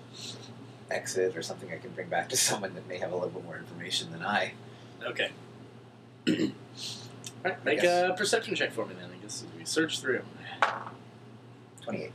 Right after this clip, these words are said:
Speaker 2: Oh, that's pretty good.
Speaker 1: Yeah.
Speaker 2: Uh, as you're looking around the wall, specifically where the, um,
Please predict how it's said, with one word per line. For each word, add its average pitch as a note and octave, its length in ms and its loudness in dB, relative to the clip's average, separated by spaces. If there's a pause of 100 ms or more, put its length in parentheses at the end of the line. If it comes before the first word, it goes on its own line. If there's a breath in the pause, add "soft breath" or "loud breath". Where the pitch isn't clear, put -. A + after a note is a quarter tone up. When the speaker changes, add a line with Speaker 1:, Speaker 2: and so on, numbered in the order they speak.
(400)
Speaker 2:
Oh, - 60 -10
that's - 120 -8
pretty - 180 -8
good. E3 120 0 (440 loud breath)
Speaker 1:
Yeah. F3 80 8
Speaker 2:
Uh, F#3 140 8
as G#3 180 6
you're D#4+ 160 10
looking C4 240 6
around G#3 180 10
the D#3 80 8
wall, C3+ 280 10
specifically - 560 2
where A#2 260 4
the, A2 240 0
um, G2 440 2